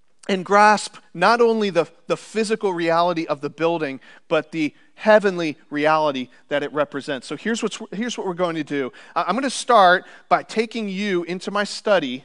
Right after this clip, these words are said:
so to speak. Uh, instead of just kind of plating up the meal and then setting it out onto the dining table, I wanna bring you into that process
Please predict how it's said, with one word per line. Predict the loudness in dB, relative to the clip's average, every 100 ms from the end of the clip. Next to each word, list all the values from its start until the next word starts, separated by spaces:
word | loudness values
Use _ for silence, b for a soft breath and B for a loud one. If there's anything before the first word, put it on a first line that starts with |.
| _
so | -8 -6
to | -6
speak. | -10 -8 -6 -6 -12 _ b b -4
Uh, | -2
instead | -2 -2 0
of | 0
just | -2 -4
kind | -2 -2
of | -4
plating | 0 2 2 2
up | 2 2
the |
meal | -2 0 2 0
and | 0 -2
then | -4
setting | -2 2 2 2
it | 4
out | 4 2
onto | -4 -6
the | -2
dining | 0 0 -2
table, | -4 -4 -2 -2
I | -2
wanna | -6
bring | -6 -6 -6 -6
you | -6
into | -6 -10 -4
that | 0 0 -2
process | -4 -4 -4 -6 -8 -8